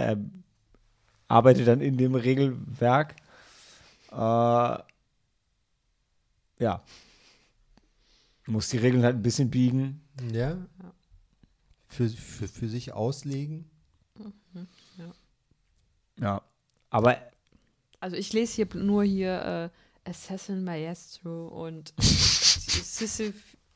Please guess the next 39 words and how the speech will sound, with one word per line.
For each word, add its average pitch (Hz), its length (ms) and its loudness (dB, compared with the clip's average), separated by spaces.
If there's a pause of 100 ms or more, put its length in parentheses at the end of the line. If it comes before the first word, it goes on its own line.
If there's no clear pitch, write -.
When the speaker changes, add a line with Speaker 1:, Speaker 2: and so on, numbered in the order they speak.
(120)
Speaker 3:
Sisyphine 214 720 -6
Mission 202 800 0 (420)
und 170 420 -6 (220)
Speaker 1:
Ich 120 80 0
sag 208 140 6
ja, 165 60 10
Speaker 3:
wow. 120 80 8
Speaker 1:
große 156 360 8
Worte. 226 320 8
Speaker 3:
Ja. 202 160 -4 (400)
Speaker 1:
Ja, 156 320 4
Speaker 3:
Wow. 202 120 0
Speaker 1:
weil 139 200 4 (100)
wenn 139 100 4
du 147 80 8
halt, 139 280 4
wenn 131 100 4
du 143 60 4
halt 151 100 2
eine 131 100 2
dumme 156 300 4
Geschichte 175 400 0
hast, 175 220 -6
benutzt 139 260 -4
halt 127 160 -4
große 135 380 -6
Worte. 135 360 -4
Speaker 3:
Ja. - 80 -16 (400)
Speaker 1:
Dann, 123 140 -2 (340)
ich, 156 200 -2 (300)
ich 208 180 -6
hab's 220 140 -2
ja 226 60 2
in 202 60 0
meiner, 180 340 0
meiner 147 300 2
Mini-Review 175 520 2
gesagt, 139 400 2
also 117 180 -6